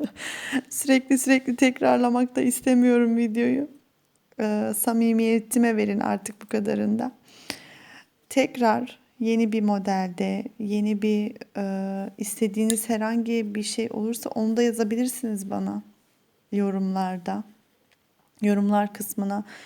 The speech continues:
birlikte, e, örelim şunu diye yazabilirsiniz.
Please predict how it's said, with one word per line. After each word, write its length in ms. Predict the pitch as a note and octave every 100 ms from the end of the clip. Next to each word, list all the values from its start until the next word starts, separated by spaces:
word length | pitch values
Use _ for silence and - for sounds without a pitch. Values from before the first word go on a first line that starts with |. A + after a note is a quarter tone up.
| - - -
birlikte, 800 | G#3 G3+ G3+ G3+ - G#3+ G#3 - -
e, 380 | G3+ G3 G3 G3 - - _ _ _ -
örelim 440 | G#3 G3 F#3+ G3 F#3+ -
şunu 440 | - - G#3 G3 G3
diye 180 | G3 G3
yazabilirsiniz. 1080 | G3+ G3 G3 G3+ G#3 G#3 G3 G3+ A3+ -